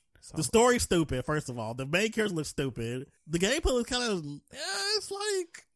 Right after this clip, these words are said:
Speaker 1: Sound like a whole lot of chaos to me.
Speaker 2: Stop. Okay. You just have to stop there. I wasn't looking forward to Babylon Fall, but that looks garbage now.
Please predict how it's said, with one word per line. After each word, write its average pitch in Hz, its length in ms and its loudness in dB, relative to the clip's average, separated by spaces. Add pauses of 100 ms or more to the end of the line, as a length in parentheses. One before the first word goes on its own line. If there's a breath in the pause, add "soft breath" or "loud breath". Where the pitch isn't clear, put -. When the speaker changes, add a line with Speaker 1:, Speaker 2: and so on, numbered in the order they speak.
Speaker 1:
Sound 87 280 -14
like - 160 -14
a - 40 -16
whole 110 200 -2
lot 117 160 -2
of - 60 -10
chaos 123 420 -2
to 98 80 -12
me. 107 320 -6
Speaker 2:
Stop. 170 760 0
Okay. 139 580 -4 (120)
You 135 200 -12 (120)
just 135 120 -10
have 143 100 -2
to 127 80 -10
stop 131 320 -4
there. 110 420 -4 (160)
I 110 40 -8
wasn't 190 240 2
looking 147 160 0
forward 151 200 2
to 143 80 0
Babylon 143 640 2 (300)
Fall, 143 260 2
but 120 80 -2
that 156 80 2
looks 113 200 -2 (120)
garbage 127 400 0
now. 110 440 -4